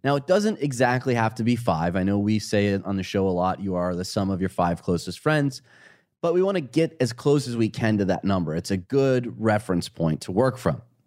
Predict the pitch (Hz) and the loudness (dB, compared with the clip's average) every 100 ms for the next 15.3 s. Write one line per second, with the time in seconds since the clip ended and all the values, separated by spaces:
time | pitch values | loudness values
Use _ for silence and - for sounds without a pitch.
0 | _ - - - - _ _ - 151 180 | _ 0 0 0 -8 _ _ -4 -2 0
1 | 196 170 175 - 117 120 120 95 - 80 | 0 0 0 2 0 0 -2 -4 -2 -4
2 | 78 101 _ _ _ _ - 139 185 214 | -4 -6 _ _ _ _ -2 0 2 2
3 | 220 139 165 160 135 107 101 113 - - | 0 2 2 2 2 2 2 -2 -6 0
4 | 113 110 101 120 120 120 104 104 117 120 | 2 2 2 2 0 0 0 2 0 2
5 | 180 160 104 80 67 55 - _ _ _ | 2 2 2 0 -4 -8 -12 _ _ _
6 | _ _ _ _ _ _ _ _ _ _ | _ _ _ _ _ _ _ _ _ _
7 | - 139 151 - _ - - 226 214 139 | -2 0 0 -4 _ -8 0 2 2 2
8 | 95 - 113 98 87 - _ - - 160 | -2 -2 0 2 0 -2 _ -16 -4 0
9 | 226 190 147 143 131 123 120 147 143 131 | 0 2 0 0 0 0 0 2 2 2
10 | - - 180 220 143 101 107 110 - _ | -2 -4 0 2 4 2 0 -4 -20 _
11 | _ _ - - 147 226 - 160 175 196 | _ _ -16 -4 0 2 2 0 2 2
12 | 170 147 127 139 131 113 127 127 127 143 | 2 0 2 2 0 0 2 2 0 0
13 | 214 220 92 - - _ _ _ - 131 | 0 0 -2 -4 -14 _ _ _ 0 2
14 | 117 - 135 165 160 - 127 147 160 123 | 2 0 0 2 -2 0 2 2 2 2
15 | 87 82 | 0 -2